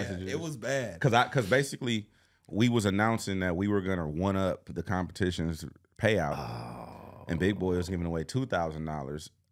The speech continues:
Speaker 1: every hour instead of one thousand dollars. And I basically posted it the night before, when, before the announcement. So yeah, they was, yeah. I thought it was over. I called,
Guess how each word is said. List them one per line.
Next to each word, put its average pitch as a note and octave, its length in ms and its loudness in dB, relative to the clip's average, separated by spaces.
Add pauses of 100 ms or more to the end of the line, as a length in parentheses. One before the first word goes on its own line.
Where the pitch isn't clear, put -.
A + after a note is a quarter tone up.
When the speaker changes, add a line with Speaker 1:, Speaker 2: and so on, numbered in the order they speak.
Speaker 1:
every D#2+ 240 -4
hour D#2 300 -2
instead D#2 300 -4
of D#2 60 -4
one A2 180 -2
thousand D#2 340 -2
dollars. D2 380 -4
And E2 100 2
I E2+ 80 2
basically E2+ 400 -2
posted E2 360 -4
it D2 200 -6 (320)
the E2 60 -6
night E2 200 -6
before, D2+ 480 0
when, D#2+ 220 -4
before F2+ 320 -2
the E2+ 80 -2
announcement. E2+ 480 -4 (840)
So - 100 -2
yeah, D#2 160 4
they E2 140 2
was, D#2 220 -2
yeah. C#2 240 -4 (280)
I D#2+ 80 0
thought E2+ 200 2
it D2+ 40 0
was D#2 120 0
over. D#2+ 260 0
I - 40 -2
called, D2+ 400 0